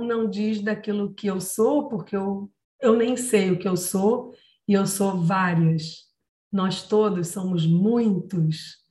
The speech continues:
Então, essa descrição é apenas no plano da imagem.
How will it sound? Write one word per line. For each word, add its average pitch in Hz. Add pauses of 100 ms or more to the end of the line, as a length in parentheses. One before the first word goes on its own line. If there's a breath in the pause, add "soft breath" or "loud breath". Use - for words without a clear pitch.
(440 soft breath)
Então, 196
essa 202
descrição 196
é 190
apenas 196
no 196
plano 190 (560 soft breath)
da 185
imagem. 185